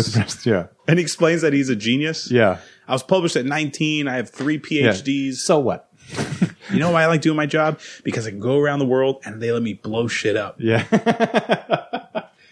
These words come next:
Speaker 1: He's clearly the most unstable,
Speaker 2: Mm-hmm.
Speaker 1: uh, but he's also the smartest,
Speaker 2: Mm-hmm.
Speaker 1: which makes sense. Uh, the torture genius type of thing. Whatnot.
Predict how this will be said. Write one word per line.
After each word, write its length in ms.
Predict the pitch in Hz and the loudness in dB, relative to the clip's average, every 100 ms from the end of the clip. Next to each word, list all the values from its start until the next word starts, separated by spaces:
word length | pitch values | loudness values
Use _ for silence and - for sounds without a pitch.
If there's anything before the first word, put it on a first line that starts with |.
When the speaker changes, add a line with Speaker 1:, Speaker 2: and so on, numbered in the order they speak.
| _ _ _ _ _ _ _ | _ _ _ _ _ _ _
Speaker 1:
He's 160 | 165 165 | -10 -8
clearly 460 | - - - 220 214 | -4 -2 2 4 4
the 80 | |
most 200 | 170 170 | 4 4
unstable, 560 | 156 135 135 113 92 - | 4 4 4 4 0 -4
Speaker 2:
Mm-hmm. 320 | 123 120 113 | -4 -4 -4
Speaker 1:
uh, 340 | 127 123 113 110 | 2 4 4 2
but 440 | 127 120 160 147 - - _ | -2 0 2 0 -6 -16 _
he's 200 | 143 143 | 2 4
also 180 | 139 131 | 2 0
the 80 | |
smartest, 480 | 120 151 98 - - - _ | 0 0 0 -4 -16 -20 _
Speaker 2:
Mm-hmm. 300 | 107 107 95 | -12 -10 0
Speaker 1:
which 380 | 120 110 - - _ _ - | 2 2 -4 -12 _ _ -8
makes 200 | 104 165 | -4 0
sense. 320 | 110 - - _ - - | -2 -4 -16 _ -6 2
Uh, 340 | 117 110 110 - _ - | 4 4 0 -6 _ -10
the 100 | 165 | -8
torture 340 | 139 127 143 131 | -2 2 2 2
genius 320 | 123 117 107 | -2 0 2
type 160 | 107 | 2
of 60 | 95 | 2
thing. 320 | 95 87 95 - _ _ | -2 -4 -8 -20 _ _
Whatnot. 360 | 104 101 90 | -16 -14 -14